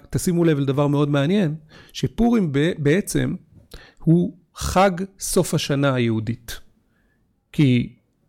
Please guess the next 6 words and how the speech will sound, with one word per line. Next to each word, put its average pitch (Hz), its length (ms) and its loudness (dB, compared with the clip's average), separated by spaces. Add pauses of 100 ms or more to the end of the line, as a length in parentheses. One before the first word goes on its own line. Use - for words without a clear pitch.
(280)
בספירה 135 460 0
התנכית, 156 720 -2 (920)
אדר 131 440 2
זה 117 200 -2
החודש 113 580 -2
האחרון, 143 460 0